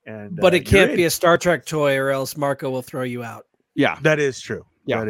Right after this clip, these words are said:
Speaker 1: is
Speaker 3: You'll,
Speaker 1: true.
Speaker 3: you'll, you'll,
Speaker 1: Yeah.
Speaker 3: we'll, you'll go next door to the hair salon when, for their May fourth.
Speaker 1: He's
Speaker 2: I'll let you
Speaker 1: that
Speaker 2: back
Speaker 1: guy.
Speaker 2: in, but he'll, he'll kick
Speaker 1: Yeah.
Speaker 2: you out. I'll let you back in.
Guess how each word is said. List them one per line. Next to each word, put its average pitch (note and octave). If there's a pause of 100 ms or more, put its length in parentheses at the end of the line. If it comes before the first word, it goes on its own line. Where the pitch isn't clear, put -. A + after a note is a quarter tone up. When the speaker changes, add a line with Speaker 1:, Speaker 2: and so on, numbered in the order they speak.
Speaker 1:
is C3
Speaker 3:
You'll, E3+
Speaker 1:
true. -
Speaker 3:
you'll, F3
you'll, F3
Speaker 1:
Yeah. -
Speaker 3:
we'll, D#3
you'll E3+
go E3+
next D#3
door D#3
to C#3+
the B2+
hair C3
salon A#2+
when, A2+ (100)
for B2+
their B2
May G2+
fourth. F#2 (240)
Speaker 1:
He's -
Speaker 2:
I'll E3+
let D#3+
you D3
Speaker 1:
that A#2+
Speaker 2:
back B2+
Speaker 1:
guy. G2+
Speaker 2:
in, F#2
but A#2+
he'll, C3+
he'll C#3+
kick B2
Speaker 1:
Yeah. G2
Speaker 2:
you A2
out. A2+ (240)
I'll F#3
let E3
you C#3+
back A#2
in. G#2+